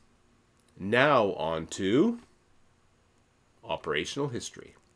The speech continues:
When Germany invaded Russia on the twenty-second of June nineteen forty-one,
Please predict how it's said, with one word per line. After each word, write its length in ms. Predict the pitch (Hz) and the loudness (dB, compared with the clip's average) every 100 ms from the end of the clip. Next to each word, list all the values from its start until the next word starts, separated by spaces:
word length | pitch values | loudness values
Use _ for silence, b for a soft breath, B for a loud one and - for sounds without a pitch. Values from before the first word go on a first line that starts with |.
| _ _ _ _ _ _ _ _ _ _ _ - | _ _ _ _ _ _ _ _ _ _ _ 2
When 140 | 143 | 4
Germany 400 | 139 208 226 220 | 6 6 8 6
invaded 320 | 147 123 127 | 6 6 6
Russia 480 | 98 87 - 165 87 | 4 0 0 -4 -4
on 220 | - 85 | -2 -2
the 160 | 76 78 | -2 -8
twenty-second 640 | 78 - 90 87 92 - | -8 -6 -4 -4 -6 -6
of 140 | 87 80 | -8 -2
June 260 | 135 156 | 4 4
nineteen 340 | 143 104 101 95 | 4 2 -2 -8
forty-one, 640 | - 92 90 113 131 135 | -2 -2 0 2 2 0